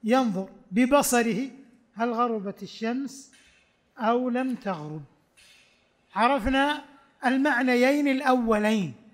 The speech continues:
في، أو الاسمين الأولين، اسم المغرب واسم الشاهد. ما دليل الشاهد؟ الحديث الذي رواه الإمام مسلم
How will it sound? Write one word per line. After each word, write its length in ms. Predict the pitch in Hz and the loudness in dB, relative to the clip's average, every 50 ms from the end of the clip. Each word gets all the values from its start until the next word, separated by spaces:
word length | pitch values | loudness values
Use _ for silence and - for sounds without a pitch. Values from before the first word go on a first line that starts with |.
| _ _ _ _ _ _ _ _ _ _ _ _ _ _ _ _ _ _ _ _ _ _ - | _ _ _ _ _ _ _ _ _ _ _ _ _ _ _ _ _ _ _ _ _ _ -10
في، 320 | - 226 226 220 247 - - 226 | -6 -4 -4 -4 -4 -6 -6 -2
أو 140 | 220 214 226 | 0 0 0
الاسمين 580 | 254 277 233 - - 208 240 277 302 294 262 233 | 0 -2 -2 -2 0 2 2 4 4 2 2 0
الأولين، 640 | 233 240 269 226 214 196 208 208 196 180 165 139 - - - - _ _ _ _ _ _ _ _ _ _ | 0 0 0 -2 0 0 0 0 0 -2 -2 -4 -12 -18 -20 -20 _ _ _ _ _ _ _ _ _ _
اسم 220 | - - 208 220 | -16 -8 -4 -2
المغرب 500 | 220 208 208 226 269 285 302 311 330 339 330 - - _ _ _ _ _ _ _ _ _ _ _ _ _ _ _ | -2 0 2 2 2 2 2 2 0 0 -4 -8 -16 _ _ _ _ _ _ _ _ _ _ _ _ _ _ _
واسم 600 | 226 220 233 - - 277 320 - - 339 359 370 370 330 - - _ _ _ _ _ _ _ _ _ _ _ _ _ _ _ _ _ _ _ _ _ - | -4 -2 -2 -2 0 0 -2 0 2 0 0 0 0 -4 -10 -18 _ _ _ _ _ _ _ _ _ _ _ _ _ _ _ _ _ _ _ _ _ -2
الشاهد. 1300 | 254 247 - - - - - 247 262 262 254 247 233 226 214 202 196 185 165 135 196 247 269 185 - - - - _ _ _ _ _ _ _ _ _ _ _ _ _ 214 | 0 0 0 -2 -8 -4 0 2 4 4 4 4 4 2 0 0 -2 -4 -2 0 2 2 2 0 -2 -10 -18 -20 _ _ _ _ _ _ _ _ _ _ _ _ _ -4
ما 260 | 208 240 262 277 277 | 0 2 2 2 2
دليل 400 | 233 269 262 262 262 262 254 233 | 4 2 2 2 2 0 -2 -4
الشاهد؟ 680 | 202 - - - 226 226 220 214 196 190 285 320 - - - - - - _ _ _ _ _ _ 240 | -6 -8 -6 -2 0 2 4 4 4 2 0 -2 -4 -8 -16 -20 -20 -20 _ _ _ _ _ _ -4
الحديث 520 | 226 214 - 220 220 208 247 240 240 233 | -4 -4 -4 -6 -4 -4 -4 -4 -4 -4
الذي 300 | 214 214 226 214 220 214 | -4 -4 -4 -2 -2 -2
رواه 460 | 214 202 202 202 214 240 262 233 262 | -2 0 0 2 4 4 4 4 2
الإمام 680 | 285 277 285 269 247 240 233 247 269 277 277 285 277 302 | 0 0 0 0 0 2 2 2 2 2 0 0 0 0
مسلم 640 | 302 285 294 - 240 220 254 294 302 277 240 185 131 | -2 -2 -4 -6 -6 -2 0 2 2 2 2 0 -2